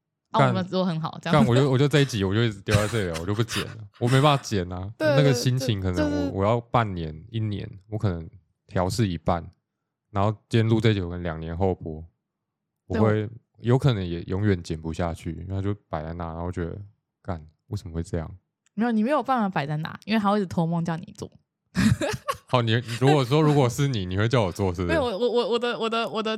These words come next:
Speaker 1: 状况就是我想到就会难过，但是他就会跟我说：“你要好好做 Podcast。”
Speaker 2: 那他真的很喜欢录音。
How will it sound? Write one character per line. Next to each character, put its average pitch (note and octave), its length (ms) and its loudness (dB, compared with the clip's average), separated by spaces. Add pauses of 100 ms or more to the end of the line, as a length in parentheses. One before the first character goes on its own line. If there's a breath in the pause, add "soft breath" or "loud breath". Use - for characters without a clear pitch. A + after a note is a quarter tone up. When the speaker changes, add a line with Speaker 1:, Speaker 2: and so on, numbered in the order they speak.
(120)
Speaker 1:
状 C#4+ 220 -4
况 C4 180 -6
就 C4+ 120 -4
是 C#4+ 100 -2
我 A3+ 320 0 (180)
想 F#3 240 -4
到 G#3+ 160 0
就 A#3 140 -2
会 A#3 60 -4
难 G3 240 -6
过， - 280 -12 (140)
但 D#4 140 -4
是 F#4 40 -4
他 F#4+ 140 -2
就 D#4+ 100 -4
会 F4 120 -2
跟 D4 120 -10
我 A#3 140 -6
说 A3 160 -6
：“你 G3+ 60 -4
要 G#3 120 -2
好 G#3 140 -4
好 F3 180 -2
做 F#3+ 240 -4
Podcast。” F#3 440 -8 (260)
Speaker 2:
那 D3 140 2
他 B2+ 120 4
真 A2 200 0
的 G#2 80 0
很 F#2 120 -4
喜 E2+ 140 -8
欢 E2 160 -6
录 E2+ 180 -6
音。 D2+ 240 -14